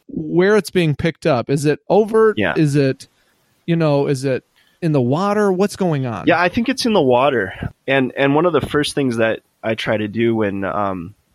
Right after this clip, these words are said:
Speaker 2: when, when we go through this stuff in a class is,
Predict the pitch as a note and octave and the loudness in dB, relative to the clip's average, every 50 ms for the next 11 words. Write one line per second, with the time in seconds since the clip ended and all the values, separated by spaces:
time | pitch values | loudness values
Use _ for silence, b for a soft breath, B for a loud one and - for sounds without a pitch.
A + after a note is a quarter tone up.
0 | _ - G#2+ G#2+ G#2 G2+ G2+ - - - G#2+ G#2 G#2+ G2+ G2 G2 G2 F#2 - - | _ -6 -2 -2 0 0 -2 -6 -8 -8 -6 -4 -4 -4 -4 -2 -4 -4 -4 -4
1 | A#2 A#2+ A2+ A#2 G2+ - - - F#2 F2+ F2+ - - _ _ b b b b b | -4 -2 -2 -2 -4 -6 -4 -4 -2 -2 -2 -4 -10 _ _ b b b b b
2 | b - - F#2+ F#2+ F2+ - - G#2 G#2+ G#2+ A2 G#2+ - - - _ - - G2+ | b -12 -8 -8 -8 -8 -6 -4 -2 -2 -2 -2 -2 -4 -8 -12 _ -8 -6 -4
3 | G2 F#2+ F#2+ F#2 - - | -4 -4 -4 -6 -8 -12